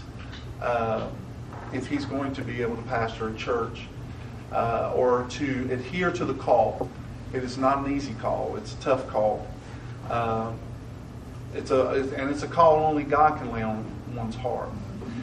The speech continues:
And we'll talk about that today, uh, and that's courage. You would think that it, the message is just directed toward, uh, Pastor Gene when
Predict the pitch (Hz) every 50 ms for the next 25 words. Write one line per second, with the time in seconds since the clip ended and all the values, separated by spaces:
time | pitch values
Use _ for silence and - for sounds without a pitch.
0 | - - - 151 170 185 185 214 233 214 - - - 139 - - 156 - - -
1 | - - - - 147 143 160 170 165 147 135 131 131 131 131 131 131 127 123 123
2 | - 127 - - - - - - 143 143 143 147 143 139 139 - - - 160 147
3 | 127 113 110 110 - - - - - - - - - - - - - - - -
4 | - - - - - - - - - - - - - - - - - - - -
5 | - 165 185 196 190 165 - 226 233 240 226 - 180 165 165 165 156 135 - -
6 | - - 160 151 135 - 165 170 196 202 196 - 175 151 - - 135 - - -
7 | - - - - - 151 147 156 165 165 165 - 135 - - 151 139 135 131 131
8 | 127 123 - - - - 147 135 123 - - - - - - - - - - -
9 | - - - - - - - - - - - 160 151 151 - 135 127 - 190 208
10 | 202 190 170 160 156 156 - - - - 160 156 156 160 156 156 156 156 147 151
11 | -